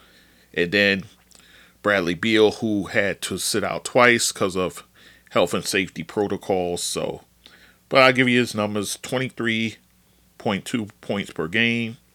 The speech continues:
six point six steals, four point seven rebounds. He's shooting forty-five, a little over forty-five percent from the field, eighty-three point three percent from the free throw line,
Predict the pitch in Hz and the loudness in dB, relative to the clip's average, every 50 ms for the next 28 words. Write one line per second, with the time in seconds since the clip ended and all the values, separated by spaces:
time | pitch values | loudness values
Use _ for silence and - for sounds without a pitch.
0 | _ _ - - - - - - - - - - - - 117 - - - 127 110 | _ _ -20 -20 -20 -20 -20 -20 -20 -20 -14 -8 -4 -4 -4 -4 -4 -6 -6 -4
1 | 92 80 - - 85 - - - - - 131 131 131 127 123 123 123 123 123 - | -4 -4 -6 -6 -6 -4 -6 -6 -2 0 0 2 4 4 2 2 2 0 -2 -4
2 | - - - - _ _ _ _ _ _ _ _ _ _ _ _ _ _ _ _ | -6 -10 -14 -18 _ _ _ _ _ _ _ _ _ _ _ _ _ _ _ _
3 | - - 110 110 107 - 110 104 95 - - 107 101 95 92 90 101 110 110 101 | -2 2 2 2 4 2 0 -2 -2 -2 -2 -2 -2 -2 -2 -4 -4 -6 -4 -2
4 | 101 104 104 104 101 101 101 101 101 104 104 - - - - - _ _ _ _ | -2 0 0 0 0 0 -2 -2 -4 -6 -8 -8 -8 -8 -10 -14 _ _ _ _
5 | _ _ _ _ _ _ _ _ _ _ _ _ - - - - - - _ - | _ _ _ _ _ _ _ _ _ _ _ _ -20 -20 -20 -20 -20 -20 _ -4
6 | 110 107 98 90 - - - - 131 123 117 110 113 110 110 107 - - - 127 | -4 -2 -2 0 -2 -2 2 2 4 4 4 2 0 -2 -2 -6 -8 -4 2 2
7 | 131 127 135 127 - - 131 127 135 135 131 135 135 135 131 - - - - - | 2 2 2 -2 0 2 4 4 4 4 4 2 2 0 -2 -6 -12 -18 -14 -4
8 | 156 170 170 160 156 151 147 143 - 139 135 131 127 117 - 113 120 117 113 - | -2 0 2 2 2 2 0 0 2 2 2 2 0 -2 0 2 2 2 2 0
9 | - 95 - - 113 - - - 95 90 101 - - 107 110 110 107 107 110 104 | -4 -6 -6 -6 -6 -6 -6 -8 -8 -8 -8 -8 -8 -6 -2 0 0 2 0 0
10 | - - _ _ _ _ _ - - _ _ _ _ _ _ - - _ _ _ | -2 -8 _ _ _ _ _ -20 -20 _ _ _ _ _ _ -20 -20 _ _ _
11 | _ 98 101 104 104 107 95 - - 107 104 104 101 - - 107 95 87 82 - | _ 2 2 2 2 -2 -4 -6 -6 -4 -4 -4 -4 -6 -6 -8 -8 -8 -8 -6
12 | 107 101 95 90 - - 87 - - 104 - - 78 73 - - - - 131 131 | -4 -4 -4 -4 -6 -8 -8 -6 -6 -8 -8 -8 -10 -12 -12 -12 -8 -2 -2 -2
13 | 120 - - 117 117 110 110 113 113 110 107 107 104 110 | 0 0 0 0 0 2 0 0 0 2 2 0 0 -2